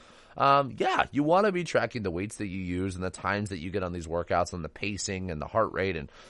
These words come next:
you know, the more variables you can throw in it, the better, um,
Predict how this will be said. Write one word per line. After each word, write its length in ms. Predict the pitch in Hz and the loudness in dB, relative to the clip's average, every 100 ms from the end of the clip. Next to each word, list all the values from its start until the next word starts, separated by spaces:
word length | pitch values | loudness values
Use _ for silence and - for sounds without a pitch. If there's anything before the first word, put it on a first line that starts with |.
| - | -6
you 80 | 127 | -2
know, 60 | |
the 60 | 98 | 2
more 180 | 120 127 | 4 4
variables 480 | 113 113 101 101 92 | 6 4 4 0 -2
you 80 | |
can 100 | 87 | -6
throw 220 | 90 107 98 | 0 2 2
in 80 | |
it, 80 | 80 | 0
the 80 | - | -4
better, 400 | 117 156 127 98 - - _ | 6 6 6 4 -4 -20 _
um, 400 | - 104 101 92 | 2 4 6 2